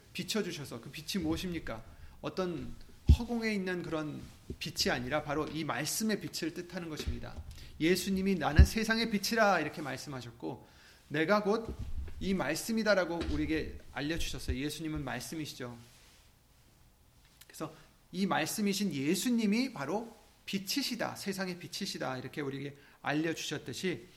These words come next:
그리스도께서 내게 비추시리라 하신 것은 우리에게 어떤 황홀한 이상한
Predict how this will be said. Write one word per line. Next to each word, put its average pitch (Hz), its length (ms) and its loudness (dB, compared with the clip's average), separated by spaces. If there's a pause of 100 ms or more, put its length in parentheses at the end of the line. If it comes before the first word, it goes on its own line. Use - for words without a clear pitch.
(280)
그리스도께서 214 840 4
내게 165 320 2
비추시리라 175 680 -2
하신 147 220 -8
것은 147 380 -4 (300)
우리에게 165 460 0
어떤 170 320 -4
황홀한 202 680 0
이상한 180 500 -4